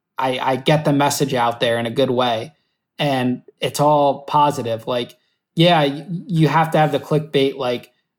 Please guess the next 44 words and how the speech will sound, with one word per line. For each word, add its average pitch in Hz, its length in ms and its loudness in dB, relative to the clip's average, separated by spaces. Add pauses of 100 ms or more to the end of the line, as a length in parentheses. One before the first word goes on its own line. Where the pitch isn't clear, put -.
(140)
about 131 600 0 (340)
the, 170 160 2
the 180 200 2
titles 160 420 2
and 135 120 0
thumbnails, 139 520 0
'cause 135 120 -2
that's 156 200 2
how 151 120 4
YouTube 143 380 0
works. 139 320 0
But 139 160 -2
at 131 140 -2
the 113 60 -2
heart 151 260 2
of 170 100 2
it, 165 140 0
when 143 120 -4
you 131 120 0
look 151 200 0
at 165 60 4
it, 170 320 0
it's - 180 -8
not 147 380 0
your 139 120 2
normal 135 320 2
prison 135 360 0
show. 120 380 -4 (340)
This 143 200 2
is 151 100 2
a 151 80 4
real, 143 840 2
like, 123 380 -4 (280)
men's 147 460 0
mental 135 380 0
health 135 400 0
type 131 320 -2
podcast 139 840 -2 (380)
that's 139 260 -2
the 147 80 0
first 151 380 0
of 147 100 0
its 156 140 -2
kind 143 680 -2